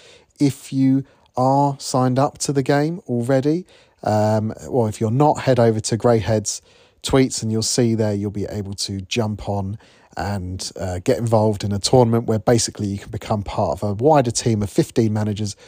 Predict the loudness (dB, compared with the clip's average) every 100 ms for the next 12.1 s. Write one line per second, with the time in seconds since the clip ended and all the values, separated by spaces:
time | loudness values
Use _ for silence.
0 | -20 -20 -4 4 6 6 6 4 0 -12
1 | _ -4 -2 0 0 0 0 0 0 0
2 | -2 -4 -6 -4 -4 -2 -4 -6 -8 -12
3 | -4 -4 -2 -4 -4 -2 -2 0 -2 -4
4 | -8 _ -2 0 0 -4 -8 -6 -6 -4
5 | -2 0 0 -2 -12 -18 -20 -20 -20 2
6 | 4 6 4 4 2 4 4 2 -2 -2
7 | 0 2 4 2 -2 -6 -4 0 0 0
8 | -2 -2 -2 -4 -2 -2 -2 -8 -6 -6
9 | -6 -6 -4 -4 -4 -4 -4 -6 -8 -6
10 | -6 -10 -4 -4 -4 -6 -4 -2 -2 -2
11 | -4 -4 -6 -2 0 0 -2 0 0 0